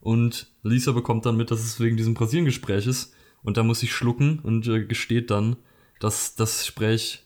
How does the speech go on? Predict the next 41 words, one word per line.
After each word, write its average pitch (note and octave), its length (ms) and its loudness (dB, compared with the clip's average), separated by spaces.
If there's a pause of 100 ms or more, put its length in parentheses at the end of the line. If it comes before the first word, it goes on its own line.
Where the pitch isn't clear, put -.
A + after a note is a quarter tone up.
sie C#3+ 200 0
geführt G#2+ 400 0
hat. G2+ 240 -2 (260)
Und G#2 40 -2
das G2+ 80 0
sind A2+ 100 2
natürlich A#2 260 2
alle A#2 120 4
sofort A#2 320 0
geschockt, A#2+ 400 -4
weil G2+ 160 0
sie A2 120 -2
ist - 140 -4
doch A#2+ 100 -4
die G#2 180 -4
Gute. B2+ 460 -2 (480)
Wie G#2+ 80 -4
kann A#2 140 0
das - 420 -6
sein? A2 480 0 (720)
Aber A2 200 2
dann A#2 100 2
stellt A2+ 200 0
sich A2 160 -6
raus, A2 160 0
sie A#2 80 0
hat A2 80 0
es A2 100 -8
aus A2 120 -4
einem A2 220 0 (200)
noblen D3 640 4
Grund D3+ 320 2
getan, A#2 640 0 (340)
denn, A2+ 300 2
äh, G#2+ 380 2 (500)
sie G#2 340 -4
wollte A#2 220 2
mit A#2+ 100 0
ihrem A2+ 280 2
wa-, A2+ 180 0
ihrem A2+ 500 2